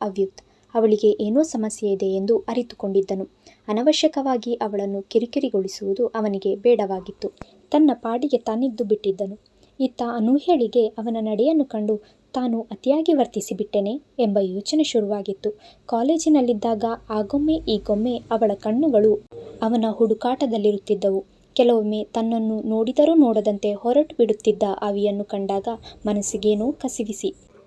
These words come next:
ಅಂದು ಕಾಲೇಜಿನಲ್ಲೇನೂ ಕೆಲಸವಿಲ್ಲದಿದ್ದರೂ ಬೇಕೆಂದೇ ಅವನಿಗಾಗಿ ಕಾದು ಕುಳಿತಿದ್ದಳವಳು. ಅವನು ತನ್ನ ಕೆಲಸ ಮುಗಿಸಿ ಹೊರಬರುವ ವೇಳೆ ಅವನೆದುರು ಪ್ರತ್ಯಕ್ಷವಾಗಿದ್ದಳು ಹುಡುಗಿ. "ನನ್ನ ಕಾರ್ ಯಾಕೋ ಸ್ಟಾರ್ಟ್ ಆಗ್ತಿಲ್ಲ, ಸ್ವಲ್ಪ ಮನೆಗೆ ಡ್ರಾಪ್ ಮಾಡುತ್ತೀರಾ?"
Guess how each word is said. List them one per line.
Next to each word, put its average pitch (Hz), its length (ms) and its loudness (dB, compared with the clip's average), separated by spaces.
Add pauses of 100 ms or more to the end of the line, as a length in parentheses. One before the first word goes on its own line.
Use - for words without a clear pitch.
(100)
ಅಂದು 226 280 6
ಕಾಲೇಜಿನಲ್ಲೇನೂ 226 960 4
ಕೆಲಸವಿಲ್ಲದಿದ್ದರೂ 208 1080 4 (100)
ಬೇಕೆಂದೇ 294 460 6
ಅವನಿಗಾಗಿ 208 600 0
ಕಾದು 269 400 2
ಕುಳಿತಿದ್ದಳವಳು. 185 840 0 (480)
ಅವನು 214 240 6
ತನ್ನ 202 300 -2
ಕೆಲಸ 226 360 2
ಮುಗಿಸಿ 226 360 4
ಹೊರಬರುವ 214 560 2
ವೇಳೆ 196 340 2
ಅವನೆದುರು 214 680 0
ಪ್ರತ್ಯಕ್ಷವಾಗಿದ್ದಳು 214 1120 0 (100)
ಹುಡುಗಿ. 208 460 6 (500)
"ನನ್ನ 220 200 0
ಕಾರ್ 233 360 -4
ಯಾಕೋ 302 320 2
ಸ್ಟಾರ್ಟ್ 220 420 -6
ಆಗ್ತಿಲ್ಲ, 208 400 -2 (200)
ಸ್ವಲ್ಪ 262 440 4
ಮನೆಗೆ 202 380 -2
ಡ್ರಾಪ್ 285 340 -2
ಮಾಡುತ್ತೀರಾ?" 208 640 0